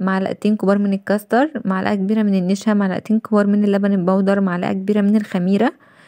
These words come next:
الفورية، معلقتين كبار من السكر، معلقة صغيرة من البيكنج باودر. دي بقى المية، دول كوبايتين مية. مش هقدر اقولك مقادير المية قد ايه، المعايير قد ايه، علشان كل دقيق مختلف عن التاني.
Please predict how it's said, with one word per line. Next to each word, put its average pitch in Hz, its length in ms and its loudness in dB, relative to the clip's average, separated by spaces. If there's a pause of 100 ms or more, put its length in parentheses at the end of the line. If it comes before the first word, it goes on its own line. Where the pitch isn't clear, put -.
(200)
الفورية، 208 680 2 (120)
معلقتين 190 560 0
كبار 202 220 2
من 190 140 2
السكر، 196 680 -4
معلقة 190 280 -2
صغيرة 202 340 0
من 202 160 0
البيكنج 196 420 0
باودر. 160 380 -6 (580)
دي 190 140 -2
بقى 202 160 2
المية، 208 300 4
دول 220 120 2
كوبايتين 202 540 0
مية. 226 220 6
مش 220 200 0
هقدر 202 180 2
اقولك 208 280 2
مقادير 196 300 0
المية 208 380 4
قد 180 240 0
ايه، 226 320 4
المعايير 196 360 2
قد 180 260 0
ايه، 214 200 2
علشان 208 300 2
كل 208 220 2
دقيق 202 220 2
مختلف 208 500 -2
عن 190 140 0
التاني. 233 540 2